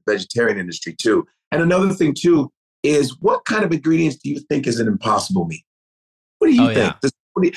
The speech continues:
Speaker 1: there's, there's seven billion milligrams of sodium.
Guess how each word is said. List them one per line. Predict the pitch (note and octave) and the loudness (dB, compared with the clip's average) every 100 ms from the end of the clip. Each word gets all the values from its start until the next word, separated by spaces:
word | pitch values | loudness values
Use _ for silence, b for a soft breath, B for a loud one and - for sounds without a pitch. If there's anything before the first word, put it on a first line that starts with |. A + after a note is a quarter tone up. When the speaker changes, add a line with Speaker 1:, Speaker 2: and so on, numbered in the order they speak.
| B | B
Speaker 1:
there's, | D#3+ - | -4 0
there's | E3+ - | 0 0
seven | - G#3 A3 D3+ | 0 2 4 2
billion | D3+ F3 F3 E3 D3 | 2 4 4 2 0
milligrams | D3 D3 B2+ A#2+ A2 | 0 0 0 0 -2
of | G#2+ | -6
sodium. | - A#2+ A2 F#2+ | -4 -2 -2 -6